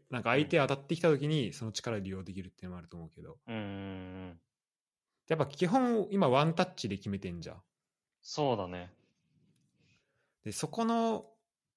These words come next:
Speaker 1: あれ、それこそガンバ戦の三点目とかかな。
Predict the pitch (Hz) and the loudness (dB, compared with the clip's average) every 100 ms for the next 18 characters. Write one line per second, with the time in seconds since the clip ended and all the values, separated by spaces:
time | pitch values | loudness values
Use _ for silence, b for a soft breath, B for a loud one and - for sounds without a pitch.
0 | _ _ _ _ 139 139 135 127 123 - | _ _ _ _ -4 0 2 0 -2 -6
1 | _ - 196 208 196 143 104 131 190 214 | _ 0 2 2 4 4 6 4 4 4
2 | - 208 190 190 185 180 185 196 214 196 | 4 4 4 2 2 0 2 2 2 2
3 | 190 196 117 85 87 110 | 2 2 0 -4 -10 -16